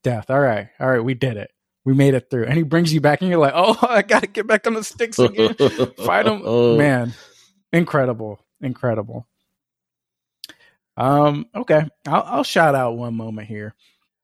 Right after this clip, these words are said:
Speaker 1: um, which I don't know if we'll say or not, but one of the moments that really kind of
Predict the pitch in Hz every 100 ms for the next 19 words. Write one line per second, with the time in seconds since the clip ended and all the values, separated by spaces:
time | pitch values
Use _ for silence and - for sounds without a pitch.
0 | - 117 113 117 117 123 123 123 127 117
1 | - 110 - 117 110 107 104 - 117 107
2 | - _ _ _ - 123 170 196 170 151
3 | 156 156 143 120 117 127 147 147 - 131
4 | 123 117